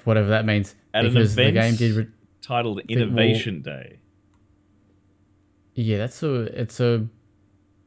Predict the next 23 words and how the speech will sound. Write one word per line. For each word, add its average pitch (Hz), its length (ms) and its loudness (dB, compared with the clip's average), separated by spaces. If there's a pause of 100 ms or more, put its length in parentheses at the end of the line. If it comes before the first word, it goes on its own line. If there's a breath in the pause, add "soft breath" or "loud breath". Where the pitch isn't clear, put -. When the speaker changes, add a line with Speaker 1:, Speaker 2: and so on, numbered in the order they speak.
(400)
Speaker 1:
odd 123 340 -4
thing, 131 320 -4
but, 104 360 -4
um, 101 480 -4
Speaker 2:
"We 127 160 -2
are 113 100 2
innovating 110 680 0
by 82 160 -4
making 92 340 -6
our 82 100 -6
existing 110 440 -8
product 92 500 -10
work 123 240 -4
on 107 60 -10
the 90 60 -10
platforms 92 580 -10
it 78 60 -16
initially 92 380 -12
was 90 140 -10
supposed - 300 -14
to 85 40 -16
work 78 240 -14
on." 69 60 -20